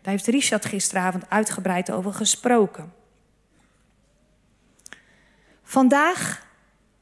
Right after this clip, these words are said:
ben jij hier gekomen om het kerstfeest met ons mee te vieren. Misschien ben je uitgenodigd omdat je iemand kent die meespeelde in een musical. Misschien ben je hier zomaar binnengewandeld omdat je denkt: "Ja, het is kerst.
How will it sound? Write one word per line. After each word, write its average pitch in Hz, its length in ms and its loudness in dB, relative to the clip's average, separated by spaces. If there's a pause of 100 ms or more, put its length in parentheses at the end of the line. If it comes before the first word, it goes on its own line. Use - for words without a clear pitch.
ben 226 180 2
jij 240 180 2
hier 247 260 0
gekomen 220 560 0
om 196 120 -2
het 196 140 -6
kerstfeest 233 720 -4
met 214 160 -6
ons 208 180 -4
mee 214 240 0
te 214 120 -10
vieren. 180 540 -6 (1160)
Misschien - 320 2
ben 254 140 4
je 254 120 2
uitgenodigd 254 880 0
omdat 233 300 0
je - 80 -10
iemand 240 340 -4
kent 247 400 -2
die 240 120 -4
meespeelde 247 580 0
in 233 100 0
een 214 60 0
musical. 247 840 -2 (800)
Misschien - 280 0
ben 262 140 4
je 277 60 -2
hier 269 120 2
zomaar 269 360 4
binnengewandeld 262 800 0
omdat 220 260 -2
je 220 80 -6
denkt: 208 280 0
"Ja, 202 100 -2
het 202 120 -4
is - 200 -4
kerst. - 560 -2